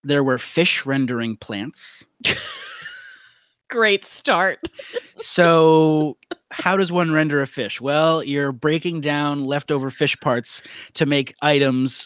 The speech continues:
Speaker 1: such as, uh, fish oil. Fish oil was,
Speaker 2: Yeah.
Speaker 1: was a big one.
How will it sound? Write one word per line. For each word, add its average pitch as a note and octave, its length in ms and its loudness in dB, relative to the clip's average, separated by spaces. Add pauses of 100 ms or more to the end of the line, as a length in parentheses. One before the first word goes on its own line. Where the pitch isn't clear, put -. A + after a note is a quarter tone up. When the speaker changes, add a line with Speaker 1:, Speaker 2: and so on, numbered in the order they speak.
Speaker 1:
such - 400 0
as, B2+ 560 -2
uh, A#2 340 -6
fish - 260 2
oil. G2 280 -4 (460)
Fish E3+ 220 0
oil C#3+ 360 2
was, C3 360 -2
Speaker 2:
Yeah. E3+ 340 -4
Speaker 1:
was D3 120 -2
a D#3 60 0
big A#3+ 200 2
one. C3 180 0